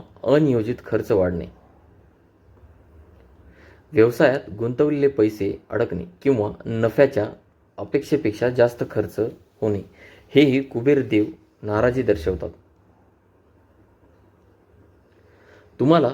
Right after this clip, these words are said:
कोणत्याही कारणाने पैसा अडकून ठेवावा लागत असेल,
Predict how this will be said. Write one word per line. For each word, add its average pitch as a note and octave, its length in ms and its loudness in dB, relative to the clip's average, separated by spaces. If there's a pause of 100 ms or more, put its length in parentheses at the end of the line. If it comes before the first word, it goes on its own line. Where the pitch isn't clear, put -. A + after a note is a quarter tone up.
(420)
कोणत्याही D3 380 0
कारणाने B2+ 540 0 (220)
पैसा A#2 280 -2
अडकून G#2+ 400 -4
ठेवावा A#2 520 2 (560)
लागत G#2 460 0
असेल, G#2 360 -2